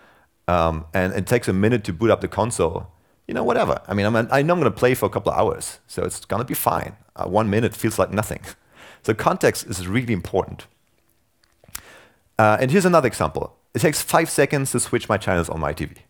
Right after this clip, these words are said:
Now, we can probably all agree that that sounds really slow. That's horrible. Why does it take me five seconds to switch? But if you'd see this statement, "This guy made me burrito in five seconds." <laughs>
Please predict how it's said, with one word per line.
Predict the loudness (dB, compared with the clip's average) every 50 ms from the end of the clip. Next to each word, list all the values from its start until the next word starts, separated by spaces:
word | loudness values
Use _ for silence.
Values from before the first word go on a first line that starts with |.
| _ _ _ _ _ _ _ _ _ _ _ -4
Now, | -2 -2 -2
we | -2 -4
can | -6 0
probably | 2 2 2 4
all | 4 4 4 4
agree | 4 4 2 4 4 4
that | 4 4 4 4 2 -2 -10 _ _ _
that | 2 2 2 0
sounds | 0 0 0 0 -2 -4 -6
really | -6 -6 -4 -4 -6
slow. | -6 0 0 2 2 2 0 -4 -2
That's | -2 -2 -2 -2
horrible. | -4 -4 -2 0 2 2 2 0 -2 -8 -12 _ _ _ _ -20 -20 -20 -20 _ _ _ _
Why | 0 2 2 2
does | 4 2 0
it | 0
take | 0 0 0 0
me | -2 -2
five | 0 0 0 0
seconds | -2 -4 -4 -4 -6 -8 -8
to | -8
switch? | -6 -6 -6 -6 -6 -8 -12 -16 _ _ _ _ _ _ _ _ _ _ _ _ _ _ _ _ _ _ _ _ _ _
But | 4 4
if | 4 2 2
you'd | 2 0 0
see | 0 2
this | 4 4 4 6
statement, | 6 4 2 2 0 -4 -4 -6 -8 -14 _ _ _ _ _
"This | -6 -2 2
guy | 4 4 4
made | 4 4 2 2 2
me | 0 2
burrito | 2 4 4 4 4 4 2 2
in | 2 2
five | 0 0 0 0
seconds." | 0 -2 -2 0 0 -2 -2 -4 -6 -10 -12
<laughs> | _